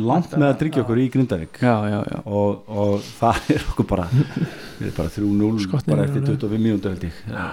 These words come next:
Speaker 1: Og Tvíegið, Kekic og, og Grétar Hjartar fóru, uh,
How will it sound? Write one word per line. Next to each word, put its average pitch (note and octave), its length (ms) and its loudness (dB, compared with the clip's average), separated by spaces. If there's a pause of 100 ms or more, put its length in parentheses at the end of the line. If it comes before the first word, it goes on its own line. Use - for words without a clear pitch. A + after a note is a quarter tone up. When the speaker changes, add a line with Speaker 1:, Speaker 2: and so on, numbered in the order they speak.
(320)
Speaker 1:
Og A2 380 -14
Tvíegið, G2 480 0
Kekic G#2 440 2
og, G2 200 0 (720)
og G#2 160 -6
Grétar G#2+ 340 2 (300)
Hjartar G#2+ 640 0
fóru, G#2+ 240 2
uh, G#2 640 -4